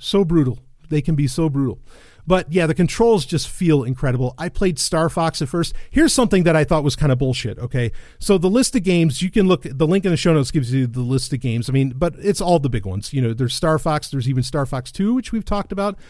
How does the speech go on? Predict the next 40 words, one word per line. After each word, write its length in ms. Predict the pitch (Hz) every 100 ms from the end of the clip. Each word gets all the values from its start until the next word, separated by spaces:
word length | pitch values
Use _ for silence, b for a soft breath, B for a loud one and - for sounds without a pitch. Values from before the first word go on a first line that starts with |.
| b
The 80 | -
fact 220 | 170 160
that 60 | 135
that 140 | 147
was 120 | 160 139
very 240 | 170 170
interesting. 340 | 165 - 190
Yes, 320 | 147 160 190 175
eventually 400 | 160 170 190 185
somebody's 320 | 175 180 170
gonna, 240 | 175 165 - B 139
uh, 160 | 135 131
just 200 | 143 113
rip 220 | 131 165
that 140 | 190 170
rom 320 | 151 151 156
off 220 | 139 143
of 60 | 175
that 100 | 160
system 300 | 160 - 165
and 100 | 135
we'll 80 | 123
make 200 | 143 156
it 60 |
available 360 | 123 143 143 139
for 160 | 139
every 180 | 131 147
oth-, 180 | 139 139 131
other 240 | 139 139
emulator 460 | 139 139 127 117 131
because 280 | 127 131
it 120 | 117 131
is 120 | 127
a 100 | 123
finished 420 | - 180 160 -
version 420 | 123 156 180 117
of 100 | 104
Star 200 | - 120
Fox 280 | - 104 -
Two, 220 | - 87